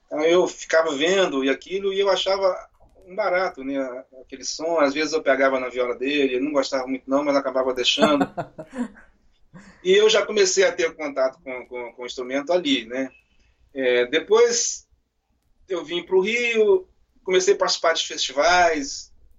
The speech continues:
Speaker 1: mas ainda tudo de uma forma ainda bastante amadora, né? Eu me considero assim, é, que eu comecei a minha carreira profissional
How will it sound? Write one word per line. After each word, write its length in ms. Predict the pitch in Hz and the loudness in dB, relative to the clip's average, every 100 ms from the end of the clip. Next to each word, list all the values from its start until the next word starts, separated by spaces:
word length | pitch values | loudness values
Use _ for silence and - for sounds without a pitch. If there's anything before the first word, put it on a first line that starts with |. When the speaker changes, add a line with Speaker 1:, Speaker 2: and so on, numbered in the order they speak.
| _ | _
Speaker 1:
mas 200 | 139 143 | -8 -2
ainda 360 | 180 185 202 202 | -2 0 0 0
tudo 200 | 196 202 | 0 -6
de 60 | 196 | -2
uma 140 | 196 | -2
forma 360 | 185 180 180 175 | 2 2 2 0
ainda 220 | 175 170 | -2 0
bastante 400 | 160 156 165 165 | 0 -2 -6 -6
amadora, 520 | 175 180 127 117 104 | -6 -2 0 0 -2
né? 220 | 110 117 - _ _ _ _ _ _ | -10 -14 -18 _ _ _ _ _ _
Eu 380 | 156 202 233 226 - | 2 4 4 -2 -14
me 160 | 208 208 | -16 -6
considero 460 | 214 214 196 190 185 | 0 0 4 4 2
assim, 400 | 175 165 143 - _ _ _ _ _ - | 0 -8 -10 -14 _ _ _ _ _ -6
é, 400 | 135 131 131 - | -2 -2 -2 -6
que 80 | 160 | -6
eu 80 | 160 | -4
comecei 500 | 175 160 - 170 160 | -2 -2 -2 0 2
a 80 | |
minha 200 | 151 147 | 2 0
carreira 380 | 143 143 135 135 | 2 0 2 -2
profissional 1000 | 135 160 175 - 160 139 135 165 185 - | -2 -6 -4 -2 -2 2 4 4 2 -2